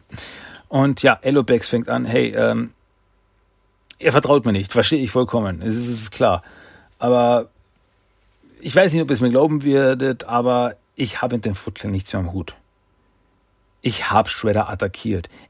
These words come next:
Er hat meine Familie getötet. Ich habe ihn attackiert, aber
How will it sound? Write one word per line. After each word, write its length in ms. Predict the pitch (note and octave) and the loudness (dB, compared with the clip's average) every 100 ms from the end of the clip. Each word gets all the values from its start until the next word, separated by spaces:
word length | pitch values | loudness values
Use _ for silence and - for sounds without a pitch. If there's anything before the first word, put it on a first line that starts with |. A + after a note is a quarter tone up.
| - | -4
Er 260 | A#2+ A#2 | 2 2
hat 140 | G#2+ A2 | 2 -2
meine 200 | G#2 G2+ | -2 -2
Familie 500 | G#2 G2+ A2 B2 G#2+ | -4 -2 0 0 -2
getötet. 640 | E2+ - F#2 D#2+ - - _ _ _ _ _ _ | -4 -8 -8 -8 -14 -18 _ _ _ _ _ _
Ich 180 | B2+ A#2+ | -4 2
habe 100 | B2 | 2
ihn 60 | A#2 | 2
attackiert, 680 | A2 G#2 - D3+ D3+ - | 0 -2 2 2 2 -2
aber 300 | A#2 A#2 G#2 | 0 2 0